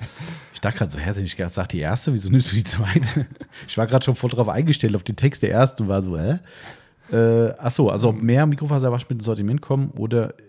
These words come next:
Speaker 1: das, was wir im Shop haben, der Testsieger vom Auto Lifestyle. Ja, ähm, also aktuell habe ich nicht geplant, ähm, weil tatsächlich, ihr könnt euch das gerne mal angucken, ist ein sehr cooles Video, wie ich
Speaker 2: Ja.
Speaker 1: finde,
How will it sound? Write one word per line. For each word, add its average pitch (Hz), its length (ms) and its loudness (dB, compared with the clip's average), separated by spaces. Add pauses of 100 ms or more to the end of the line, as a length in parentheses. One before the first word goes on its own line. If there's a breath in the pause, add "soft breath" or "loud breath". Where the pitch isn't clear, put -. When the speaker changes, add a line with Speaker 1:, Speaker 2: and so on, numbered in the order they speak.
(140)
Speaker 1:
das, - 260 -4
was 104 140 -6
wir 107 60 -6
im 98 60 -6
Shop - 240 -8
haben, 110 120 -4
der 95 100 -4
Testsieger 101 400 -8
vom 90 180 -10
Auto 92 120 -8
Lifestyle. 90 420 -10 (420 loud breath)
Ja, 90 200 -2 (180)
ähm, 98 540 -2 (300)
also - 340 -4
aktuell 135 320 4
habe 131 120 6
ich - 100 -2
nicht 151 120 2
geplant, 135 540 -2 (420)
ähm, 123 520 2
weil 107 220 -2
tatsächlich, 120 640 -4
ihr 101 60 -10
könnt 113 200 -2
euch 110 60 -8
das - 160 -8
gerne 107 140 0
mal 87 100 0
angucken, 123 320 -2
ist 101 80 -4
ein 101 60 0
sehr 107 160 -2
cooles 123 340 -6
Video, 135 240 -2
wie 139 60 -2
ich 127 40 -4
Speaker 2:
Ja. 123 80 2
Speaker 1:
finde, 135 260 2